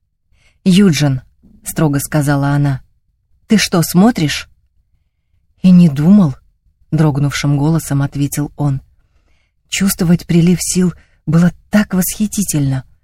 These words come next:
Он уже и забыл, что такое нормальное самочувствие. «Странно», пробормотала она неуверенно.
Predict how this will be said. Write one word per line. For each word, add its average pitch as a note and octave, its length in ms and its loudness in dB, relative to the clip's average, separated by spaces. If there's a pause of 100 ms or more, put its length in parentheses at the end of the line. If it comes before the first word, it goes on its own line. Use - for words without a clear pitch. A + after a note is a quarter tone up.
(400)
Он G#3+ 160 6
уже F#3+ 220 2
и F#3 40 0
забыл, F#3 380 0
что - 220 -6
такое E3+ 340 0
нормальное E3 600 2
самочувствие. D3+ 1000 -6 (1200)
«Странно», D3 680 -4 (480)
пробормотала D3 760 0
она C#3+ 160 0
неуверенно. C#3+ 760 0